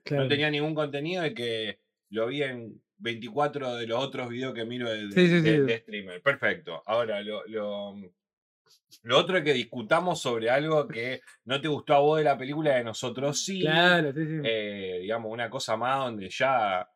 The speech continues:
Speaker 1: Yo entre el
Speaker 2: no sobre el producto. O sea, es, es como si te digan, "Nah, sos malísimo, hab-, no sabe hablar".
Speaker 1: <laughs>
Speaker 2: ¿Entendés? Eso me molestaba, que digan, "Nah, vos no sabés hablar,
Speaker 1: Bueno,
Speaker 2: amigo".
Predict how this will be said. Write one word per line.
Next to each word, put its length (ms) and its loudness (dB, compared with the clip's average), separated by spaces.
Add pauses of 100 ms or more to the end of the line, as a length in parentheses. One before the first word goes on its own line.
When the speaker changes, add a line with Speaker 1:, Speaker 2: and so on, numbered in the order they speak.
Speaker 1:
Yo 160 6
entre 260 10
el 100 6
Speaker 2:
no 140 8
sobre 340 2
el 140 -4
producto. 580 0
O 60 2
sea, 220 2
es, 80 -6
es 120 -6
como 160 -2
si 120 -6
te 60 -2
digan, 300 4
"Nah, 280 4
sos 160 -2
malísimo, 640 -2
hab-, 180 -2
no 80 -6
sabe 220 2
hablar". 320 4
Speaker 1:
<laughs> 600 6
Speaker 2:
¿Entendés? 340 8
Eso 260 8
me 80 6
molestaba, 580 8
que 80 6
digan, 260 8
"Nah, 220 8
vos 100 4
no 100 2
sabés 280 6
hablar, 380 10
Speaker 1:
Bueno, 240 6 (240)
Speaker 2:
amigo". 200 -6